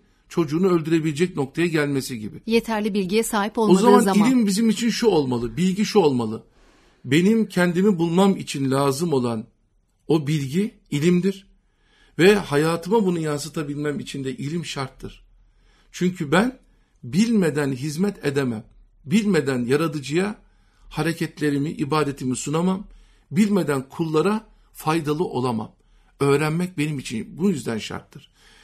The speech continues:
Speaker 1: Yani bir şeyi öğrenmek ve ilim öğrenmekteki birinci maksat Allah'a kul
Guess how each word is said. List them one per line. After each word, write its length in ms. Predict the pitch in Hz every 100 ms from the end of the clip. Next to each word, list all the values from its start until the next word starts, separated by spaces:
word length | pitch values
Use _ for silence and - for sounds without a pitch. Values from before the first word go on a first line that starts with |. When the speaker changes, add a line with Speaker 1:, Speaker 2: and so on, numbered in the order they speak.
| -
Speaker 1:
Yani 240 | 147 175 170
bir 60 |
şeyi 240 | 185 208 190
öğrenmek 640 | 156 165 165 165 151 127
ve 100 | 143
ilim 300 | 135 147 226
öğrenmekteki 960 | - 147 135 123 120 113 - 110 113 107 _ _ _
birinci 460 | 127 151 175 160 214
maksat 560 | 202 185 190 240 262 _ - _ _ _ -
Allah'a 460 | 143 165 160 165
kul 280 | - 220 254